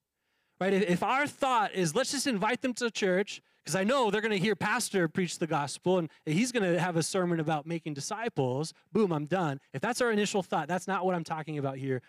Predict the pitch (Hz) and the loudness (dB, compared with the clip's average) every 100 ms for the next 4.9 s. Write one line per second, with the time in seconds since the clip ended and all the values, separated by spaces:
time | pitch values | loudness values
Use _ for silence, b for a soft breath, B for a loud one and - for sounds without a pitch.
0 | b 131 131 117 110 - _ _ _ _ | b -2 -2 -4 -6 -8 _ _ _ _
1 | _ _ - 170 160 165 202 254 269 269 | _ _ -2 2 4 4 2 2 0 -2
2 | 269 240 170 160 190 - b 147 202 - | -2 -2 0 0 -2 -8 b 2 4 2
3 | 226 240 240 226 185 - 143 143 165 147 | 0 0 0 -2 -4 -4 -8 -6 -4 -2
4 | 196 - _ 262 233 147 170 - | -2 -4 _ -2 0 0 -2 -8